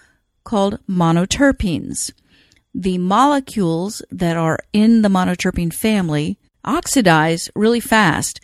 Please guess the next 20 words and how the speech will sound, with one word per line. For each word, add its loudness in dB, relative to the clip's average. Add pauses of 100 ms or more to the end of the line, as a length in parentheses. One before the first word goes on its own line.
(140)
faster 0
than -2 (140)
any 8
of 2
the 0
other 0
chemical 0
families. -2 (320)
So 6
the 4
oils 6
that 2
are -2
high 0
in 2
monoterpenes, 2
like -2 (280)
the -6
citrus -2
oils, -4